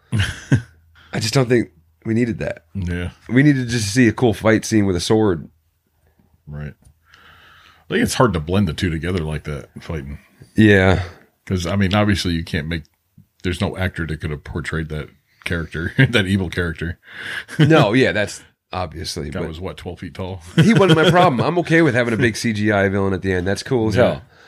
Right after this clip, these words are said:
Speaker 2: It's, it's, it's when they did it to, to Arthur,
Speaker 1: Yeah.
Speaker 2: when it's clearly not
Speaker 1: Well,
Speaker 2: even
Speaker 1: no,
Speaker 2: watching
Speaker 1: that's
Speaker 2: the actor anymore.
Speaker 1: Yeah, yeah. I think, I think it had something to do with blending the two together.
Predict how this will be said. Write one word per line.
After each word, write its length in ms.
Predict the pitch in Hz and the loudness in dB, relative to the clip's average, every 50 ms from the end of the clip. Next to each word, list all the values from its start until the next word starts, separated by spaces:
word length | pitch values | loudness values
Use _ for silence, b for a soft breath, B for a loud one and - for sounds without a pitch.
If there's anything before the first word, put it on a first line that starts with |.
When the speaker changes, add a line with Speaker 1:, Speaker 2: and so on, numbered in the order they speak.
| b b b b b | b b b b b
Speaker 2:
It's, 220 | - 117 113 - | -2 -2 0 0
it's, 280 | - 120 120 120 - - | 0 0 0 0 -2 -4
it's 160 | - 110 - | -4 -2 2
when 100 | 123 127 | 2 4
they 80 | 120 113 | 4 4
did 140 | 110 139 135 | 4 4 2
it 120 | 123 104 | 2 2
to, 240 | - 120 110 82 - - - _ _ _ _ _ _ - | 2 -2 -2 -2 -4 -14 -20 _ _ _ _ _ _ -8
to 100 | - 110 | -4 0
Arthur, 560 | - 123 131 131 117 113 104 90 85 80 82 _ _ _ _ _ - | 2 2 2 2 2 0 0 0 0 -2 -6 _ _ _ _ _ -12
Speaker 1:
Yeah. 320 | 117 107 98 92 90 90 - - | -8 -6 -4 -4 -4 -6 -4 -2
Speaker 2:
when 120 | 110 104 | 0 0
it's 200 | 101 - - - - 98 101 - - | 0 -2 -4 -10 -12 -12 -14 -12 -6
clearly 300 | - 151 139 131 127 117 | 0 2 2 4 4 2
not 120 | 107 107 | 2 2
Speaker 1:
Well, 80 | 107 - | 2 2
Speaker 2:
even 60 | 110 | 4
Speaker 1:
no, 40 | - 156 127 | 4 4 4
Speaker 2:
watching 240 | 139 147 139 113 98 | 4 4 2 2 -2
Speaker 1:
that's 20 | |
Speaker 2:
the 140 | 90 90 90 | 0 0 2
actor 280 | 92 98 - 98 85 80 | 0 0 0 -2 -4 -2
anymore. 260 | 78 78 73 110 107 | -2 -2 -2 -2 0
Speaker 1:
Yeah, 220 | 107 107 107 101 87 - | 0 -2 -2 -4 -6 -6
yeah. 220 | 107 95 98 98 92 - b b b b b b b b b b b | -6 -6 -6 -6 -8 -10 b b b b b b b b b b b
I 80 | - | -4
think, 180 | 143 175 185 147 | 0 2 2 4
I 80 | 147 143 | 4 4
think 140 | 160 151 139 123 107 _ _ _ _ _ _ _ - | 2 0 -2 -4 -10 _ _ _ _ _ _ _ -4
it 60 | - | 0
had 160 | 123 127 107 - | 0 2 2 2
something 260 | 131 117 98 110 104 | -2 -2 0 0 -2
to 80 | 101 | -2
do 160 | 95 92 110 104 | 0 0 0 0
with 160 | 95 92 - _ _ _ _ _ _ _ - 107 | 0 -2 -8 _ _ _ _ _ _ _ -16 -8
blending 400 | - 98 98 104 101 98 98 95 92 | -6 -2 0 0 2 2 0 -2 -2
the 80 | 90 | -4
two 200 | 85 - - 98 87 | -6 -4 -2 -2 -2
together. 500 | 90 80 80 90 92 87 82 76 80 | -2 -4 -6 -6 -6 -6 -6 -8 -10